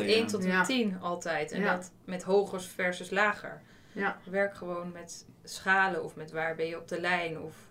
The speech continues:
Speaker 2: Ja. Wat ik dan deed met schalen is dat je, eh, vijf pionnen bijvoorbeeld, je moet het ook echt wel, eh, of vijf, eh, hoepels, eh, heel, dat je het ook fysiek doet, hè?
Speaker 3: Ja.
Speaker 2: Dus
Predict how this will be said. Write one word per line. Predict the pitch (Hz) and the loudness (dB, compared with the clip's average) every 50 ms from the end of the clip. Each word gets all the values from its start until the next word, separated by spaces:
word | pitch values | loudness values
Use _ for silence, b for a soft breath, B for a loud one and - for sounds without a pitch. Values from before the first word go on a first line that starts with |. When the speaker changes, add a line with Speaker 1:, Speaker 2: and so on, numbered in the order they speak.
| - - - | -20 -8 2
Speaker 2:
Ja. | - 170 180 - - - | 8 10 10 10 10 8
Wat | 160 156 | 0 -2
ik | 156 147 | 2 4
dan | 151 135 127 | 6 6 8
deed | 151 180 196 | 8 8 8
met | 196 131 - | 8 6 4
schalen | - - 131 117 107 104 107 107 | 2 2 2 2 2 2 2 2
is | 123 127 123 | 0 0 0
dat | - 139 127 127 | -2 -2 -2 -2
je, | 135 135 131 127 127 - - 127 123 120 120 123 123 131 | 0 2 2 2 2 2 0 2 2 2 2 2 2 0
eh, | 131 | 0
vijf | 123 - - 160 156 160 151 - | 2 6 8 10 10 8 8 6
pionnen | 143 127 131 151 180 180 139 117 | 6 8 8 8 8 8 6 4
bijvoorbeeld, | 113 107 110 101 98 113 131 | 0 -2 -2 0 0 0 0
je | 139 131 | 2 2
moet | 135 135 | 0 0
het | 139 - - | 0 -2 -4
ook | 123 | -4
echt | 131 139 - - - - 123 | -4 -4 -4 -6 -8 -4 0
wel, | 135 131 131 135 135 135 - - b b b b b b b b - | 4 4 6 4 4 2 -2 -6 b b b b b b b b 0
eh, | 123 123 120 - - | 0 2 2 2 0
of | 120 123 | -2 0
vijf, | - - 127 117 110 110 - - | 2 4 4 4 4 2 0 -4
eh, | - - 113 | -6 -4 -2
hoepels, | 107 131 160 - - - - - - - - b b b b b b b | 0 0 0 0 0 -2 -2 -2 -4 -8 -14 b b b b b b b
eh, | 131 123 | 0 0
heel, | 113 117 131 143 151 151 147 151 - 180 - - - - - | 0 4 6 8 8 10 8 8 4 0 -4 -14 -20 -18 -6
dat | - 131 131 123 | -2 0 0 0
je | 135 135 | 0 -2
het | 123 139 | -2 -2
ook | 127 123 | -2 -2
fysiek | - - 131 - - 202 196 180 - | -2 0 0 2 4 4 2 2 4
doet, | - 151 160 151 - - | 4 6 6 6 4 0
hè? | 107 113 139 | -2 0 0
Speaker 3:
Ja. | 190 254 254 180 | 0 0 0 0
Speaker 2:
Dus | 175 143 131 127 - - | 0 0 0 -2 -4 -8